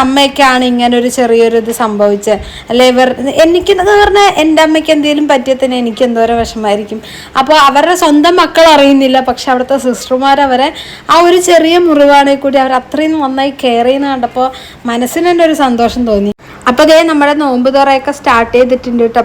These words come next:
പള്ളിയിൽ ബാങ്ക് കൊടുത്തു, എല്ലാവരും നോമ്പ് തുറക്കാനായി, ഏ, തുടങ്ങിയിട്ടുണ്ട്. ഇവിടത്തേക്ക് ഇന്നത്തേക്കുള്ള ആ ഫുഡ് സ്പോൺസർ ചെയ്ത ആ വ്യക്തിനെ ഞാൻ കണ്ടില്ല, പക്ഷെ ആ ഒരു വ്യക്തിക്ക്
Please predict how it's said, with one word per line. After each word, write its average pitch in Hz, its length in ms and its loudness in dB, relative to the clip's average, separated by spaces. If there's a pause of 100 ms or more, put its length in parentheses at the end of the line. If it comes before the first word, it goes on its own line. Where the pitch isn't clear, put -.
പള്ളിയിൽ 226 360 0 (140)
ബാങ്ക് 233 340 0
കൊടുത്തു, 247 280 0 (160)
എല്ലാവരും 226 420 -2
നോമ്പ് 220 320 -4
തുറക്കാനായി, 233 500 -2 (420)
ഏ, 226 100 2 (100)
തുടങ്ങിയിട്ടുണ്ട്. 247 720 2 (520)
ഇവിടത്തേക്ക് 311 540 2
ഇന്നത്തേക്കുള്ള 277 600 2
ആ - 100 2
ഫുഡ് 254 320 -2
സ്പോൺസർ 254 460 -2
ചെയ്ത 240 160 0 (180)
ആ - 20 2 (100)
വ്യക്തിനെ 254 460 0
ഞാൻ 277 120 0 (160)
കണ്ടില്ല, 254 540 2
പക്ഷെ 214 200 -6 (100)
ആ - 20 4 (100)
ഒരു 240 180 0
വ്യക്തിക്ക് 233 440 -4